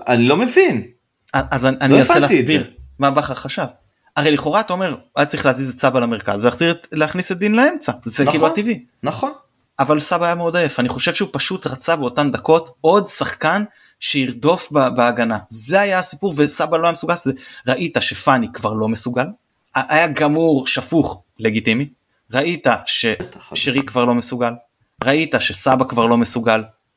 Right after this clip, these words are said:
Speaker 2: ראית שאצילי הולך,
Speaker 1: היו לנו
Speaker 2: אה,
Speaker 1: עוד שני חילופים.
Speaker 2: חזיזה עוד ניסה, וכבר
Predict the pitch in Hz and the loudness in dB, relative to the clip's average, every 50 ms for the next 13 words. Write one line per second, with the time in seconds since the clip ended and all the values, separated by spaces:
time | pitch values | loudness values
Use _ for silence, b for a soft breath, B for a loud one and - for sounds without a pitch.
0 | _ _ 120 139 160 156 156 - - 131 113 - - - 151 147 135 131 123 101 | _ _ 0 0 0 2 0 2 2 2 0 0 0 4 4 4 6 4 2 0
1 | 85 - _ _ _ _ _ _ _ - - - - 113 113 120 131 135 151 - | -2 -8 _ _ _ _ _ _ _ -18 -16 -10 -8 -2 2 2 2 2 0 -2
2 | - - - - - _ _ _ _ - - - 113 107 131 170 202 220 202 - | -4 -4 -6 -6 -12 _ _ _ _ -20 -8 -2 0 4 6 6 6 4 2 2
3 | 107 - - 110 113 - 151 160 - - 180 180 180 - - - - - _ _ | 2 2 2 2 2 0 0 -2 2 2 2 2 2 -2 -8 -12 -14 -16 _ _
4 | _ _ _ _ - - - 147 139 - 156 196 196 147 131 135 110 98 - - | _ _ _ _ -6 -2 0 0 0 0 0 0 0 2 0 0 -2 -2 -6 -6
5 | _ 143 131 135 139 131 - - 131 - - 127 123 120 - - 131 120 117 123 | _ -4 0 0 0 2 2 0 -2 -4 -4 -8 -8 -8 -6 -2 0 0 0 0